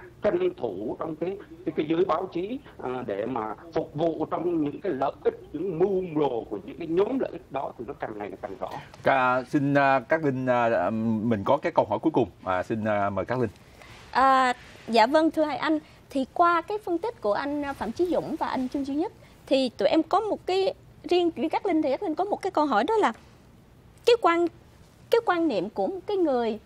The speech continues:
Speaker 3: à, gọi là băng, như anh có nói là băng tuyên giáo, tức là cái
Speaker 2: Ừ.
Speaker 3: nơi tập trung quyền lực lớn nhất,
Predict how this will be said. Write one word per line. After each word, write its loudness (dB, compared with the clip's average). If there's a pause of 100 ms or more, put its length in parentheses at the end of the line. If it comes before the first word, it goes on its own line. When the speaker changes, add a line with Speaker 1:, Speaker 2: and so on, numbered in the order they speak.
(160)
Speaker 3:
à, -4
gọi 0
là -4
băng, 0
như -4
anh -2
có -2
nói 0
là 0
băng -2
tuyên -2
giáo, 0
tức -4
là 2
cái 4
Speaker 2:
Ừ. 2
Speaker 3:
nơi 0
tập -6
trung -4
quyền -8
lực -8
lớn -4
nhất, 0